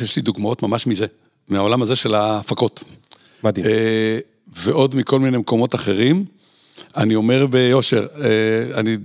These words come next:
Speaker 1: מלמד קורס על, אה, סמינר, על חוסן ארגוני, ואז החבר'ה חוקרים כל מיני דברים, ועולים משם דברים מרתקים, וחלק זה לא ממני,
Speaker 2: איפה
Speaker 1: זה
Speaker 2: אתה
Speaker 1: מהם.
Speaker 2: מלמד?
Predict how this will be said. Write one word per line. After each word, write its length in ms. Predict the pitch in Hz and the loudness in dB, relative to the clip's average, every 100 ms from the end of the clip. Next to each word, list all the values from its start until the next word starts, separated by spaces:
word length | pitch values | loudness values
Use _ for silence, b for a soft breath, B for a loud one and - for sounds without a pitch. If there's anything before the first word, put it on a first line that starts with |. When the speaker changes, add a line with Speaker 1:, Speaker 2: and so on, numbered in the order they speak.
| 123 | -6
Speaker 1:
מלמד 320 | 110 117 135 | 0 2 0
קורס 360 | - 165 160 - | 2 2 2 -2
על, 320 | 143 120 113 | 0 0 2
אה, 200 | 113 113 | 2 2
סמינר, 440 | 110 131 143 151 - | 0 2 2 0 -2
על 80 | 110 | 0
חוסן 260 | 139 131 | 0 2
ארגוני, 400 | 120 101 110 147 - _ _ | -2 0 0 0 -6 _ _
ואז 560 | - 95 117 127 117 123 | -8 -2 0 0 0 2
החבר'ה 380 | 120 117 127 127 | 0 0 0 0
חוקרים 380 | 120 113 123 135 | -2 0 2 0
כל 120 | 127 | 2
מיני 180 | 127 120 | 0 0
דברים, 340 | 95 110 151 143 | 0 0 0 0
ועולים 460 | 110 110 - 120 | 0 0 0 0
משם 240 | 127 127 113 | 0 0 0
דברים 260 | 110 123 | -2 0
מרתקים, 520 | 120 107 - 151 143 127 | 0 -2 -4 -2 0 0
וחלק 380 | 110 - 120 117 | 0 0 -2 -2
זה 160 | 113 | 0
לא 100 | 117 120 | 2 2
ממני, 220 | 120 123 | 2 0
Speaker 2:
איפה 80 | 117 | 2
Speaker 1:
זה 60 | |
Speaker 2:
אתה 120 | 131 123 | 0 2
Speaker 1:
מהם. 100 | 120 | 0
Speaker 2:
מלמד? 340 | 107 113 147 | 0 0 0